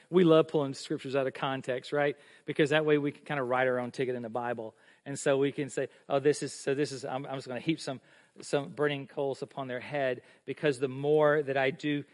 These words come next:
for them and the nicer things that I do for them, they're gonna feel really, really guilty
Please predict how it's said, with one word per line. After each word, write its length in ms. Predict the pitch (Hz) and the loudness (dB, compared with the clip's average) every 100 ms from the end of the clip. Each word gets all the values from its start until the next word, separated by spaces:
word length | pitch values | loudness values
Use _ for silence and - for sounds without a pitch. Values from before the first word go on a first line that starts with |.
| _ | _
for 320 | _ - 165 | _ 4 6
them 240 | 147 139 139 | 6 2 -2
and 180 | 139 135 | -6 -6
the 60 | |
nicer 540 | 131 139 147 151 156 139 | -4 -2 -2 -2 -2 -2
things 340 | - 147 139 | -4 -6 -4
that 100 | 147 | -2
I 60 | 127 | -2
do 180 | 151 | -2
for 280 | 147 - 160 | -4 2 2
them, 160 | 143 135 - _ | 2 -2 -10 _
they're 100 | 160 | 0
gonna 160 | 160 147 | 2 0
feel 260 | 151 127 117 120 | 0 -2 -2 2
really, 360 | 151 156 156 | 4 4 2
really 440 | 139 120 139 139 127 - | -2 -2 0 0 -4 -4
guilty 480 | 147 131 - 123 | -2 -2 -4 -10